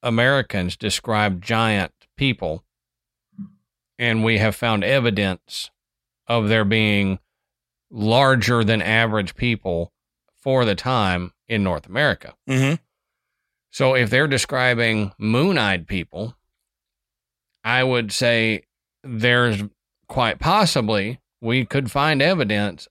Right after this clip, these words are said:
Speaker 1: of a race of people similar to that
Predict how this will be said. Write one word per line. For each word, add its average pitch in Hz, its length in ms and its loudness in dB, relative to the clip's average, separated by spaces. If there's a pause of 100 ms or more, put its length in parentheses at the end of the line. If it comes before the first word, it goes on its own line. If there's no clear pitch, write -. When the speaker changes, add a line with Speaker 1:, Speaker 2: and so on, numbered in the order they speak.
Speaker 1:
of 123 220 0
a 131 120 4
race 131 360 2
of 123 140 -2
people 123 540 -2 (720)
similar 139 540 2
to 220 340 -2
that 90 460 0